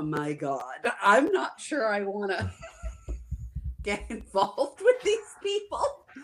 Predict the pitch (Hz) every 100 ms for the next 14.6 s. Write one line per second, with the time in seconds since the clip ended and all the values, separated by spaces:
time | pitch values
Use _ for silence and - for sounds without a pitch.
0 | - - - - - - - 262 277 285
1 | 370 240 226 196 180 165 156 160 208 190
2 | 185 196 254 285 285 175 151 151 196 294
3 | - - 202 185 175 175 165 190 208 _
4 | 480 494 415 226 208 185 170 165 160 160
5 | 175 190 190 202 202 180 170 247 233 190
6 | 170 156 139 139 139 - - _ _ _
7 | - 196 180 170 175 254 254 254 202 160
8 | 160 165 156 170 165 147 156 180 165 -
9 | - 156 151 147 147 143 143 127 135 135
10 | 147 147 151 165 143 147 - 139 190 254
11 | 120 127 143 135 - 139 143 143 170 143
12 | 170 214 - - _ 254 247 294 285 190
13 | 165 180 214 196 190 185 175 143 143 156
14 | 349 - 320 285 302 330